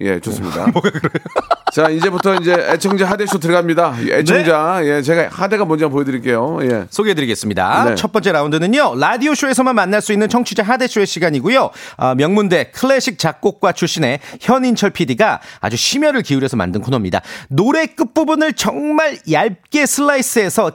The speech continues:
Speaker 2: 짧게 들려드릴 거예요. 그러면 여러분들이 제목과 가수를 맞춰주시면 되는 건데요. 전화를 주셔야 돼요. 전화번호는 공이 칠육일일팔일이, 공이 칠육일일팔일삼이고요.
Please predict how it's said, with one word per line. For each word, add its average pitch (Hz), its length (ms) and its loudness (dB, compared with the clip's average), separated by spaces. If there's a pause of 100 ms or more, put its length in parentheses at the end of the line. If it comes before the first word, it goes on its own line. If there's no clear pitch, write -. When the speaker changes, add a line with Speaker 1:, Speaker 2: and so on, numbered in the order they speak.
Speaker 2:
짧게 - 720 -4
들려드릴 156 400 0
거예요. 95 380 -4
그러면 226 520 2 (300)
여러분들이 127 460 -2
제목과 156 480 0
가수를 - 380 -4
맞춰주시면 143 600 -2
되는 113 240 0
건데요. 123 400 0 (220)
전화를 131 380 0
주셔야 113 320 0
돼요. 123 380 0
전화번호는 127 760 0 (260)
공이 147 600 -2 (220)
칠육일일팔일이, 208 2000 0 (200)
공이 190 340 0
칠육일일팔일삼이고요. 196 1500 -2